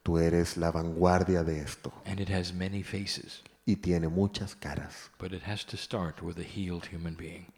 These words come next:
Speaker 1: Pero debe comenzar con el ser humano que sana,
Speaker 2: one who is peaceful enough
Speaker 1: y el cual está suficientemente en paz
Speaker 2: to know that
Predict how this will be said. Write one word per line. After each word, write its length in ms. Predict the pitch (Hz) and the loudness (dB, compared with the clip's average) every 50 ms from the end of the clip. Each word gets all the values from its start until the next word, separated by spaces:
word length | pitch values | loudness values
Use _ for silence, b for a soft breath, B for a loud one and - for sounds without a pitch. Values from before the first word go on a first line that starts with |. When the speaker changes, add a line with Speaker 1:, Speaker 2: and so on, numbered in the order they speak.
| _ - - | _ -6 -2
Speaker 1:
Pero 180 | 82 78 80 | -2 0 0
debe 280 | 78 80 80 78 78 76 | 0 2 2 0 0 0
comenzar 720 | - 80 80 78 78 - - - 78 80 80 80 80 - B B B B B | 0 0 0 0 -2 -2 -4 -2 0 2 2 2 0 -2 B B B B B
con 180 | B - 92 87 | B -2 0 0
el 300 | 85 82 80 80 90 - - - 101 | 0 0 -2 -4 -6 -10 -10 -8 -4
ser 220 | 92 - 104 104 110 | 0 2 4 4 4
humano 500 | 107 98 92 90 87 87 87 90 92 90 - - | 4 4 6 4 4 4 4 2 0 0 -4 -8
que 160 | - - 87 | -6 -6 -6
sana, 480 | - - - 82 73 71 71 71 71 - | -4 -4 -6 -6 -6 -6 -8 -8 -8 -6
Speaker 2:
one 280 | - 98 95 92 92 95 | -4 -4 -4 -2 -2 -2
who 100 | 104 101 | 0 0
is 120 | 98 - - | 0 -2 -4
peaceful 540 | - - 123 113 107 - - - 101 95 95 | -6 -4 -4 -4 -4 -6 -6 -6 -4 -4 -2
enough 500 | 92 92 87 78 - - - - - - - _ _ _ _ _ _ _ _ - | -2 -2 -4 -6 -8 -12 -16 -16 -18 -18 -20 _ _ _ _ _ _ _ _ -8
Speaker 1:
y 80 | - 85 | -6 -6
el 100 | 82 - | -6 -4
cual 220 | - 82 80 82 | 0 2 2 2
está 520 | 80 78 - - - 85 82 85 87 85 | 2 0 -2 0 2 2 4 4 2 0
suficientemente 1000 | 82 - - - - 90 - - 117 117 120 127 - 135 127 120 113 113 117 - 113 | -2 -6 -8 -4 -4 -4 -2 0 0 0 0 0 0 0 0 2 0 0 -2 -4 -4
en 100 | 110 101 | -4 -4
paz 460 | - - 80 80 85 - - - - - | -4 -6 -6 -6 -8 -10 -12 -14 -12 -8
Speaker 2:
to 120 | - - | -6 -4
know 220 | 87 85 87 90 87 | -2 0 0 0 0
that 160 | 85 85 | 0 -4